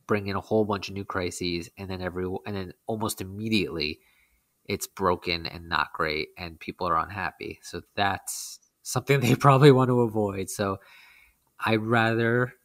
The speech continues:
A M G take their time, do it right.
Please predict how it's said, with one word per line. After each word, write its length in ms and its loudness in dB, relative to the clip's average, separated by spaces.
A 120 2
M 100 0
G 140 -4
take 220 -4
their 140 2
time, 340 -2
do 180 6
it 100 0
right. 380 -4